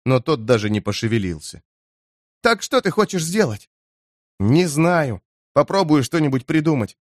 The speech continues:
Мне нужна еще одна попытка. Еще немного времени, понимаешь?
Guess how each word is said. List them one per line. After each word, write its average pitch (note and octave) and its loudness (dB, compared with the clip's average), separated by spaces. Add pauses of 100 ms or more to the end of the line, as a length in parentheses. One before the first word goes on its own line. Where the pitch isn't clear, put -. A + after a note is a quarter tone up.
(140)
Мне C3+ 2
нужна C#3 0
еще C3+ 0
одна D#3 0
попытка. C#3+ -4 (260)
Еще E3 2
немного G3 2
времени, E3 2
понимаешь? D#3 -2